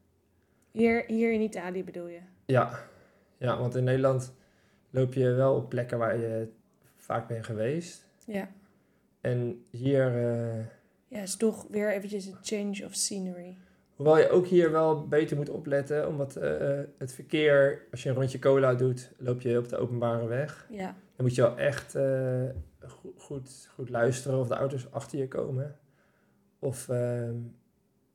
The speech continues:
Speaker 2: ehm, ja, op die boulevard moet je natuurlijk steeds inschatten waar je mensen in kan halen en
Speaker 1: Ja. Ja, want normaal gesproken lopen wij 's ochtends vroeg om een uurtje of zeven.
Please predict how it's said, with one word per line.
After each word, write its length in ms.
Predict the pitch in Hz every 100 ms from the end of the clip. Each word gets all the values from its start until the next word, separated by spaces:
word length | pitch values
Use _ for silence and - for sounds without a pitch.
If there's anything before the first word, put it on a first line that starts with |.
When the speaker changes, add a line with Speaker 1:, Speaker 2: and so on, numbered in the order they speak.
| _ _ _ _ _ _ _ -
Speaker 2:
ehm, 520 | 123 120 120 120 117 117 - _ _ -
ja, 360 | 120 117 - -
op 100 | 127
die 100 | 123
boulevard 360 | 120 120 127
moet 80 | 127 -
je 40 |
natuurlijk 280 | - 120 -
steeds 320 | - 127 123
inschatten 840 | 147 143 - 135 127 131 123 - - _ _ _ _ _ -
waar 360 | 127 139 139
je 420 | 139 135 135 135 - - _ _ _
mensen 440 | 127 147 147 -
in 120 | 156 160
kan 180 | 147
halen 640 | 127 139 139 135 135 135 131
en 440 | 131 135 131 123 - _
Speaker 1:
Ja. 240 | 220 196 180 - - - -
Ja, 140 | 233
want 300 | 240 233 233
normaal 320 | 233 214 220
gesproken 460 | 226 - 233 226 220
lopen 220 | 214 214
wij 160 | 202 196
's 120 | 226
ochtends 340 | 220 220 -
vroeg 300 | - 220 226
om 80 | 208
een 160 | 190 202
uurtje 200 | 196 214
of 60 | -
zeven. 540 | 214 208 208 202